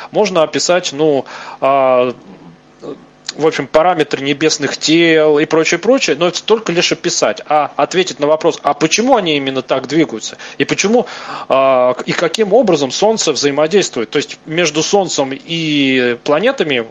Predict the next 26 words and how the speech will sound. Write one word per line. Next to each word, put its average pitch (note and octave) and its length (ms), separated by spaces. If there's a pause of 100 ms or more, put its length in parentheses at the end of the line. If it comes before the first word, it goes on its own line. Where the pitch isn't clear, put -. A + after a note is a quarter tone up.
вообще-то C3+ 460 (240)
космический D#3 600 (200)
вакуум. A#2+ 420 (380)
Ну, F3+ 140
не D3+ 80
полный B3 340
вакуум, C#3 440
но F#3+ 120
безвоздушное C#3+ 680
вот C3+ 120
это C#3+ 140
пространство, G3 580
то C#3+ 140
есть C3 100
там D3+ 200
нет F3+ 200
никаких C#3 540 (260)
полей. C3 500 (460)
А, B2+ 120
потому D#3 280
что, D#3+ 180
ну, D#3+ 120
физики, G3+ 380
они C#3 180
очень C#3+ 380
любят E3 260